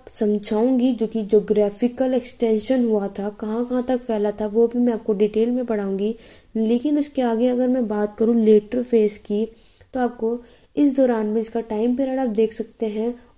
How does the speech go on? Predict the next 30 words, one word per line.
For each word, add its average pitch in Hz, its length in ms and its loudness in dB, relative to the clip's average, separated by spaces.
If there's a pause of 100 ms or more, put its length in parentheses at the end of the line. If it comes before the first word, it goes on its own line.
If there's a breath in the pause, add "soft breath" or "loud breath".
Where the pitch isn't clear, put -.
उन्नीस 247 360 2
सौ 247 100 2
से 240 160 -2
लेकर 214 320 -2
के 220 160 -2 (160)
तेरह 220 280 4
सौ 233 200 -4
तक 208 240 -8
का 214 120 -4
टाइम 208 340 -6
पीरियड 202 300 0
है। 208 180 -6 (480 loud breath)
इस 294 200 2
दौरान 262 280 2
में 254 180 2
स्टूडेंट 240 340 -2
अगर 226 180 -2
आप 226 180 -6
लोग 220 140 -4
यहाँ 220 180 0
देखोगे 214 560 4 (440 soft breath)
तो 254 60 2
इस 254 160 -4
टाइम 226 180 -2
पे 226 60 -4
आपको 220 340 -2 (220)
इंडस 247 460 0
वैली 220 180 2
सिविलाइजेशन 208 560 -2
का 214 220 -6